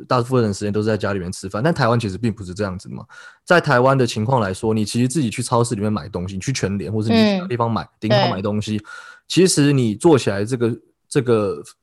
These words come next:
Speaker 1: 所花费的费用跟你在外面巷口的面摊吃一餐其实是差不多的。以我自己的理解应该是差不多的。那台湾的外食
Speaker 2: 因为我们台湾小吃很便宜啊。
Speaker 1: 对，对，对，对。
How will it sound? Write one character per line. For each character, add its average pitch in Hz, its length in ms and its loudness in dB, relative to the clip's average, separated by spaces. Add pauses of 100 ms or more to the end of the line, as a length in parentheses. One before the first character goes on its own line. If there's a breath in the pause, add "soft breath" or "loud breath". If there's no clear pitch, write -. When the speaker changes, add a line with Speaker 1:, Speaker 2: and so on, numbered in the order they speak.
(140)
Speaker 1:
所 - 180 -2
花 143 180 4
费 156 100 4
的 123 80 2
费 143 140 2
用 127 120 2
跟 135 100 -4
你 117 60 -2
在 127 140 2
外 143 240 2
面 127 320 -2
巷 139 240 0
口 101 140 -6
的 95 80 -6
面 113 240 -2
摊 110 180 -2
吃 120 400 -2 (520 soft breath)
一 - 80 4
餐 123 280 2
其 107 160 -4
实 107 80 -2
是 123 160 -4
差 113 240 0
不 117 160 -6
多 90 260 -4
的。 82 160 -8 (400)
以 147 120 4
我 170 180 8
自 135 140 2
己 110 120 -2
的 98 180 -2
理 101 160 -4
解 110 120 -2
应 107 100 -2
该 117 140 0
是 120 80 -2
差 107 160 -4
不 95 100 -6
多 87 200 -8
的。 87 100 -14 (400 loud breath)
那 165 120 2
台 147 180 2
湾 165 140 6
的 156 80 4
外 147 80 6
食 359 60 6
Speaker 2:
因 349 60 6
为 285 40 4
我 247 40 2
们 220 120 2
台 220 140 0
湾 240 160 0
小 180 180 -4
吃 214 200 -6
很 170 180 -6
便 156 280 -6
宜 165 200 -2
啊。 - 100 -12 (400)
Speaker 1:
对， 139 200 4
对， 135 100 6
对， 110 200 4 (420)
对。 110 180 0